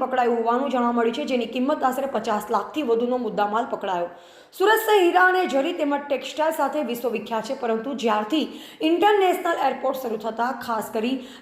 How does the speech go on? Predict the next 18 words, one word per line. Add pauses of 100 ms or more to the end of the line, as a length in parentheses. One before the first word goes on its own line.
(160)
દુબઈની
અને
શાહજહાંની
ફ્લાઇટ
શરૂ
થયા
પછી (360)
સુરતના
એરપોર્ટથી (220)
અવારનવાર (160)
ગોલ્ડ (120)
સ્મગલિંગ
થતું
હોવાની
વ્યાપક
ફરિયાદ
પોલીસ
કમિશનર